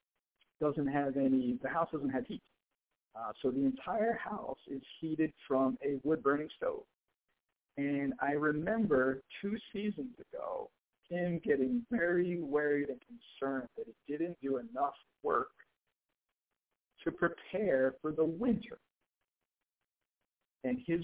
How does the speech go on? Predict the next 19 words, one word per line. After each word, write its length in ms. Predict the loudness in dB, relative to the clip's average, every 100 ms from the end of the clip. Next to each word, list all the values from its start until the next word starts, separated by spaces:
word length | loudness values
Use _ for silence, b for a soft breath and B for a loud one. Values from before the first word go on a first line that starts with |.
| -2
winter 320 | -2 0 0
was 200 | 0 -2 -6 -6 -6
miserable 720 | 0 0 2 -2 -4 -12 -16 _
and 380 | _ -20 -20 -6
dreary. 400 | 0 2 2 -2
And 80 | -4
I 40 |
remember, 560 | -4 -2 -2 -2 0 -2 -6 -10
remember 220 | -4 -4 -2
sending 240 | -2 0
him, 260 | -2 -2 -4 -8
you 80 | -10
know, 120 | -6
like, 220 | -6 -8 -8
extra 240 | -6 -4 -2
sets 160 | 0 0
of 80 | -2
long 380 | 4 4 4 0
johns 340 | -4 -6 -10